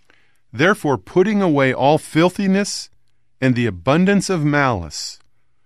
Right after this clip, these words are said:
"Receive in meekness the implanted word which is able to save your souls." Here's Witness Lee from his original speaking in December nineteen eighty-three in Irving, Texas.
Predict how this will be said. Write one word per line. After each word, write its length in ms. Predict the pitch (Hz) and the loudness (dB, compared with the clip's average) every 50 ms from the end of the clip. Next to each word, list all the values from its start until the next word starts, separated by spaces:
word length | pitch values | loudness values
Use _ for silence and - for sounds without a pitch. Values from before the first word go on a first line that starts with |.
| _ _ - | _ _ -4
"Receive 640 | 123 127 123 107 - - - 156 170 175 185 156 139 - | -4 -2 -2 -4 -6 -6 -4 -4 -2 -2 -4 -4 -6 -4
in 280 | 139 143 139 131 123 123 | -2 0 2 2 2 2
meekness 800 | 147 185 226 214 - - 110 90 80 80 - - - - - _ _ _ _ _ _ _ _ - | 2 0 0 -2 -6 -8 -8 -6 -8 -10 -12 -14 -16 -18 -20 _ _ _ _ _ _ _ _ -6
the 160 | 117 127 110 | -6 -4 -4
implanted 760 | 107 113 95 - - - 127 131 143 156 151 - 160 151 135 | -4 -4 -6 -8 -8 -6 -4 -2 -2 -2 -2 -4 -6 -8 -6
word 500 | 127 120 123 120 110 101 98 98 95 - - _ _ _ _ _ _ _ _ _ _ _ _ | -6 -4 -4 -2 -2 -2 -4 -6 -8 -14 -20 _ _ _ _ _ _ _ _ _ _ _ _
which 200 | - 120 120 - | -2 -2 -2 -2
is 180 | 120 107 - - - | -4 -6 -6 -8 -6
able 380 | 117 127 131 131 123 139 139 | -2 -2 -2 -2 -2 -4 -6
to 160 | 131 - 117 104 | -6 -8 -10 -10
save 420 | - - - 113 113 117 104 95 | -8 -8 -6 -6 -6 -6 -6 -6
your 140 | 107 107 101 | -8 -8 -8
souls." 640 | - - - 101 92 85 78 80 - - - - _ _ _ _ _ _ _ _ _ _ _ _ _ _ _ _ _ _ | -8 -10 -12 -12 -14 -14 -16 -20 -20 -20 -20 -20 _ _ _ _ _ _ _ _ _ _ _ _ _ _ _ _ _ _
Here's 200 | - 131 120 113 | -6 -4 -4 -2
Witness 300 | 139 131 123 117 - - | -4 -4 -4 -6 -4 -4
Lee 140 | 131 127 113 | -4 -4 -4
from 180 | - 113 110 | -4 -4 -4
his 140 | 104 95 101 | -4 -4 -4
original 380 | 98 104 131 135 127 139 127 110 | -4 -4 -4 -2 -2 -2 -2 -4
speaking 480 | - - - 139 139 131 - 131 120 | -4 -6 -4 -4 -4 -2 -2 -2 -2
in 120 | 117 110 98 | -2 -2 -4
December 560 | 95 90 - - 131 135 139 135 147 143 - - - _ _ _ _ | -6 -8 -6 -4 -2 -2 0 0 -2 -4 -6 -10 -18 _ _ _ _
nineteen 500 | - 117 127 143 151 - - 160 156 147 - | -4 -2 -2 -2 -2 -2 -2 -2 -2 -2 -2
eighty-three 760 | 127 139 139 139 127 - - - 147 139 120 104 95 92 92 _ _ _ _ | -4 -4 -4 -4 -6 -8 -8 -6 -4 -4 -2 -4 -4 -8 -10 _ _ _ _
in 160 | - 113 113 | -6 -6 -4
Irving, 360 | - 120 113 101 104 101 92 | -4 -4 -4 -4 -4 -6 -6
Texas. 540 | - - 95 90 - - 95 - - - - | -6 -8 -10 -10 -12 -14 -14 -14 -16 -18 -20